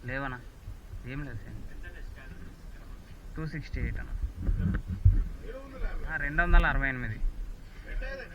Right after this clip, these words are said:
ఆ? ఆ, పెంటేది. వర్షం పడుతుందన్న అక్కడ.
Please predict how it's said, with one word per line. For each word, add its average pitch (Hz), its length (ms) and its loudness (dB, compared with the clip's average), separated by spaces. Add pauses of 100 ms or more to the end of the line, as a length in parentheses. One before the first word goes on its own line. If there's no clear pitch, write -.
(600)
ఆ? 160 100 0 (540)
ఆ, 135 120 -2
పెంటేది. 127 440 0 (2750)
వర్షం 156 300 -2
పడుతుందన్న 165 400 -2
అక్కడ. 120 260 -4